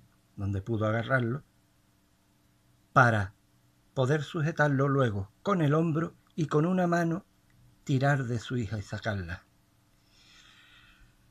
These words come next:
Eh, esta niña se salvó por un instante. Cuando llegaron los médicos, contaron que si la niña se hubiese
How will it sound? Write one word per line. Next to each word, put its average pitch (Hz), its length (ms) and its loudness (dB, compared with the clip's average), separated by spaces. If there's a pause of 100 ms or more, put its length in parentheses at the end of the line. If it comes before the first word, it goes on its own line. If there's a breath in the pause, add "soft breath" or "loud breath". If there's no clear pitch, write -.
(420)
Eh, 139 340 4
esta 156 240 0
niña 170 340 2
se 135 180 -6
salvó 127 520 0 (1120)
por 120 160 2
un 113 120 2
instante. 98 560 -6 (1500)
Cuando 101 240 -6
llegaron 117 380 2
los 131 100 2
médicos, 120 520 0 (840)
contaron 127 560 0 (200)
que 120 140 -2
si 101 380 -4 (200)
la 98 200 -4
niña 117 320 0
se - 120 -10
hubiese 104 420 -6